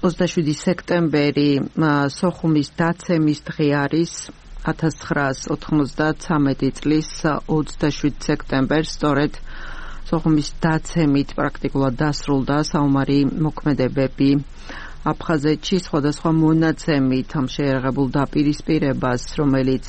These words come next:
ცამეტ თვეს და ცამეტ დღეს გაგრძელდა, ათი ათასიდან ოცდაათი ათასამდე ადამიანის, ა, სიცოცხლე ემსხვერპლა, სამასი ათასზე მეტი კი დევნილად იქცა.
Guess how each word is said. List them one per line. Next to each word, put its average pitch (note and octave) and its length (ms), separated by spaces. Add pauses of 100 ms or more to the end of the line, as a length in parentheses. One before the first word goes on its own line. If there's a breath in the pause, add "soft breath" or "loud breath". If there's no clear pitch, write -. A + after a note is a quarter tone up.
(160)
ცამეტ C#3+ 320
თვეს C#3 160
და C3 160
ცამეტ C#3 400
დღეს C3 240
გაგრძელდა, C3+ 640 (720 loud breath)
ათი - 240
ათასიდან C#3 560
ოცდაათი C#3+ 560
ათასამდე C3+ 600 (360)
ადამიანის, C3+ 760 (200)
ა, B2+ 240
სიცოცხლე D3 720
ემსხვერპლა, D#3 480
სამასი D3 560
ათასზე C3+ 480
მეტი C3+ 400
კი C#3 160 (640 loud breath)
დევნილად C3 640
იქცა. - 320